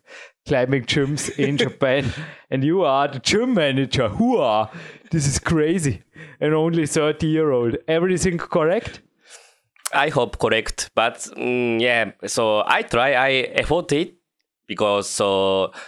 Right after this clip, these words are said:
Speaker 2: now in Japan, so many gym in becoming, ah, sorry, uh, now in Japan, too many gym in there. So over six hundred gyms in Japan.
Speaker 1: Six hundred gyms?
Speaker 2: Yeah,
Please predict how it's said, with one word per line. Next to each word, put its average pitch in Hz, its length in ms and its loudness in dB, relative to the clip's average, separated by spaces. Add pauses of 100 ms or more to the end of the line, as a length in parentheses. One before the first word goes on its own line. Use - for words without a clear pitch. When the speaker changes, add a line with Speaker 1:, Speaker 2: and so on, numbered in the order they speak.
(120)
Speaker 2:
now 101 180 2
in 107 180 0
Japan, 147 300 0
so 165 260 0
many 160 340 0
gym 147 460 -2 (260)
in 107 420 -2 (320)
becoming, 139 460 -2 (100)
ah, 95 120 -2
sorry, 90 260 -8 (180)
uh, 92 200 -2
now 110 200 0
in 113 140 -2
Japan, 123 280 -2 (240)
too 170 180 -2
many 165 240 0
gym 147 180 0
in 135 140 0
there. 127 280 0 (540)
So 113 300 0
over 113 140 2
six - 300 -4
hundred 123 380 0
gyms 117 420 -2
in 90 120 -4
Japan. 98 420 0 (120)
Speaker 1:
Six 262 320 0
hundred 180 440 0
gyms? 180 400 -2
Speaker 2:
Yeah, 95 420 -4